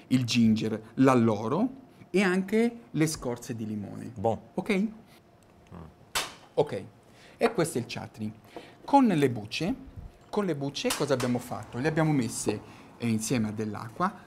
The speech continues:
Speaker 1: con sempre le stesse spezie, in modo tale da creare una bevanda leggermente colorata, ecco a te,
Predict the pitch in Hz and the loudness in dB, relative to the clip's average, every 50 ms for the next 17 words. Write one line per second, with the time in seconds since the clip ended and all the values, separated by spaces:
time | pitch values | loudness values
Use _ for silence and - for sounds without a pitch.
0 | - - - - - 185 185 185 - - 135 120 - - 107 107 107 - - 127 | -20 -18 -6 0 4 4 4 4 2 2 2 2 2 0 -4 -4 -4 -2 -2 -2
1 | 123 - 127 120 - - - 110 110 - - - 202 240 220 - - - - - | -2 -2 -6 -6 -6 -8 -10 -10 -10 -6 0 0 0 0 0 -6 -16 -12 -4 0
2 | 180 190 190 196 220 247 247 - 175 185 202 214 185 156 - - 208 202 180 180 | 2 2 4 4 2 0 0 2 0 0 2 2 0 0 0 2 4 6 6 6
3 | 202 220 220 240 214 220 - 156 151 147 147 165 180 170 143 135 135 139 156 196 | 6 6 4 0 0 -2 0 2 2 2 4 2 2 2 2 0 0 0 0 0
4 | 240 247 - - - - - - - - - 131 123 120 135 135 147 143 127 131 | -2 -4 -6 -14 -20 -20 -20 -20 -14 -6 -4 -2 0 0 2 2 2 0 0 -2
5 | 110 - 123 117 120 113 101 107 - - - - 123 - 120 113 - 113 135 | -4 -4 -4 -4 -4 -4 -6 -6 -8 -12 -12 -12 -10 -10 -10 -8 -6 -8 -8